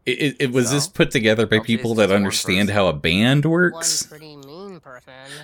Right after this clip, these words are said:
Speaker 1: Or was this, like, written first, and then they just, like, got someone musical to make the music parts later?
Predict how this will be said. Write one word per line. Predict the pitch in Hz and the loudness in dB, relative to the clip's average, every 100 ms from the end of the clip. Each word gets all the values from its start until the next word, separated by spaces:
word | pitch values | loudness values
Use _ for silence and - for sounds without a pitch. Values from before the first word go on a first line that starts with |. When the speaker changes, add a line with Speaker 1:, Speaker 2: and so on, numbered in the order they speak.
| - | 0
Speaker 1:
Or | 110 | 2
was | 127 | 4
this, | 131 117 | 2 2
like, | 123 110 | 2 0
written | 107 113 120 110 | 0 0 2 -2
first, | - 113 101 95 - - - _ _ _ _ _ - | 2 2 4 0 -4 -8 -14 _ _ _ _ _ 0
and | 123 | 2
then | 117 | 4
they | 110 | 2
just, | 104 104 | 2 0
like, | 117 104 | 2 4
got | 107 101 | 2 2
someone | - 110 95 | 2 0 0
musical | 92 90 98 92 90 | 0 -2 -2 0 -2
to | - 90 | 0 -2
make | 87 82 | -2 -2
the | |
music | 87 85 - - | -2 -2 -4 -2
parts | 90 78 - | -2 -2 -2
later? | 78 76 73 71 | -2 -2 -4 -6